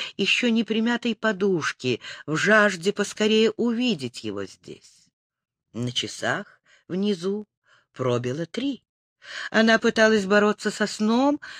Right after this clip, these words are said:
но не выдержала. Уставшие глаза сомкнулись, и она провалилась в тревожное беспамятство, полное грез. Неплотно прикрытая дверь спальни подалась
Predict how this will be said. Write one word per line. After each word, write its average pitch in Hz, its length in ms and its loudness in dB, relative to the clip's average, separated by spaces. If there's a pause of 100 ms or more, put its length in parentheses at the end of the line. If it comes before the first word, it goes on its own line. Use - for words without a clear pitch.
(140)
но 294 200 6
не 320 180 6
выдержала. 233 760 0 (400)
Уставшие 226 720 2
глаза 196 360 2
сомкнулись, 294 960 0 (280)
и 277 100 6
она 339 260 8
провалилась 196 920 2 (220)
в - 100 -18
тревожное 262 840 4
беспамятство, 156 1120 -4 (360)
полное 127 580 -4
грез. 85 300 -18 (960)
Неплотно 214 760 0 (280)
прикрытая 208 580 2
дверь 190 220 0
спальни 196 600 -2 (300)
подалась 214 680 4